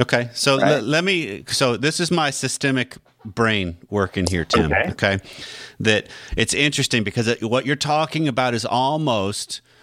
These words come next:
Speaker 1: I mean, obviously don't reach out to fri-, friends or family. That's a counterintuitive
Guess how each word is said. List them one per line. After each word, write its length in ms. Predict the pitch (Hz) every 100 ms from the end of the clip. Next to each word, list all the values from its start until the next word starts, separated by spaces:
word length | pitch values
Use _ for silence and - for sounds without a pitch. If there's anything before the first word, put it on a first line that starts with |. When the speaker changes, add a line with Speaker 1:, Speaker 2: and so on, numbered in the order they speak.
| -
Speaker 1:
I 40 | -
mean, 140 | 110
obviously 440 | 123 165 165 - 123
don't 260 | 131 147
reach 180 | 139 127
out 160 | 131 127
to 60 |
fri-, 280 | - - 135 -
friends 280 | 127 120 110
or 80 |
family. 580 | 98 131 120 120 95 90
That's 320 | 85 113 -
a 40 | 131
counterintuitive 1300 | - 131 131 127 123 107 95 117 117 90 82 78